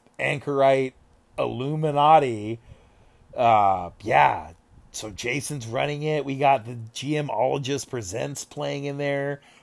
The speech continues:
We got Arlen Walker playing in there. We got Daniel Norton of Bandits Keep playing in there.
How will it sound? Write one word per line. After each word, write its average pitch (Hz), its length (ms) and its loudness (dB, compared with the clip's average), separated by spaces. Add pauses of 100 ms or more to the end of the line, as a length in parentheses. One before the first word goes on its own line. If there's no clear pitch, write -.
We 139 60 -6
got 139 240 2
Arlen 135 420 0
Walker 135 500 0
playing 139 360 -8
in 139 160 -8
there. 139 460 -4 (340)
We 156 80 -4
got 143 260 6
Daniel 151 400 -2
Norton 143 380 -6
of 139 120 -8
Bandits 135 440 -2
Keep 196 400 -14
playing 220 300 -2
in 226 120 -6
there. 254 400 -4